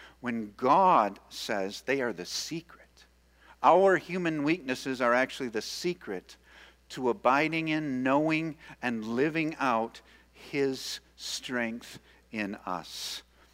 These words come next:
And then we moved on and we looked at Romans chapter twelve and verse one. And we see that to abide in Christ means that our worship is transferred to Christ alone.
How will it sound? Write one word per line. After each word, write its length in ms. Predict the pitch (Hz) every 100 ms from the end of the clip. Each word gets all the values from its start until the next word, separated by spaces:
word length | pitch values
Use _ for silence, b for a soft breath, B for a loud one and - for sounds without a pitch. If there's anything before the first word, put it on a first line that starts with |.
| b b b
And 180 | 147 151
then 160 | 208 226
we 160 | 214
moved 380 | 185 190 185 165
on 480 | 156 156 139 101 90 B B
and 140 | 143 147
we 140 | 139
looked 500 | 135 185 202 - - _ b -
at 220 | 156 131
Romans 500 | 139 170 170 160 -
chapter 420 | - 165 156 156
twelve 560 | - - 143 139 135 -
and 360 | 131 131 131 131 _
verse 420 | 107 127 127 - 139
one. 420 | 113 120 107 98
And 180 | 131 135
we 140 | 139
see 480 | 127 - 180 190 196
that 300 | 156 143 139 B B B
to 180 | - 147
abide 520 | 113 139 156 190 185
in 140 | 180
Christ 640 | 160 - 147 127 120 - - b b b
means 760 | 123 131 175 156 127 135 - - b b b
that 140 | - 135
our 320 | 139 151 180
worship 680 | 160 143 180 180 - 117 - -
is 220 | 135 -
transferred 640 | - 185 175 175 - 165 143
to 60 |
Christ 500 | - - 127 127 -
alone. 420 | 123 113 104 92